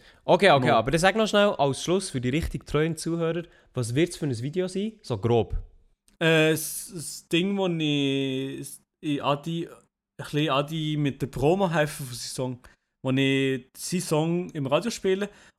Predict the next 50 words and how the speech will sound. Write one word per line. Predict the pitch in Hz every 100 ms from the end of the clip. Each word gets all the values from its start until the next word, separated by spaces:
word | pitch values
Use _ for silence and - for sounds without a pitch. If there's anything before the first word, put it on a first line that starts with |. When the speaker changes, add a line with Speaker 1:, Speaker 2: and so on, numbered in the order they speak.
| -
Speaker 2:
und | 139
so | 147
wie |
Speaker 1:
Mhm. | 135
Speaker 2:
sage, | 143 147 151 160 - _ -
äh, | 135 139 139 139 156 165
„Ey |
Milo, | 170 180 175
spiel | - 175
mal | 175
den | 151
schlechtesten | - 156 151 175 - 160
Song | - 190 202
im | 196
Radio.“ | 196 208 240 -
Und | -
dann | 131 123
so, | 127 - _ _ _ _ _ _
und | 131
dann | 120 131 135
läutet | 131 135 127
währenddessen | 135 135 147 - 139
gerade | 135
mir | 147 139
Adi | 135 180
an. | 180 180 147
Dann | 120
sagt | - 123
er | 123 120
mir, | 123 123 120 - - - - _ 120
„Ey | 151 165
yo, | 175 180 180 156 135 _
ähm, | 151 147 147 147 143 143 147 -
ich, | 139 -
äh, | 139 131 127 120 - _ _ _ _ _ _ _ _ _ _ _ -
ich | 143
hab | 147
einen | 143
neuen | 147 170
Song, | 151 185 202 196 190
übel | 190 185 160
geil, | 160 180
kannst | 151 196 170
du |
den | 185
mal | 180
im | 151
Radio | 165 202
spielen?“ | 196 196 190
Dann | 147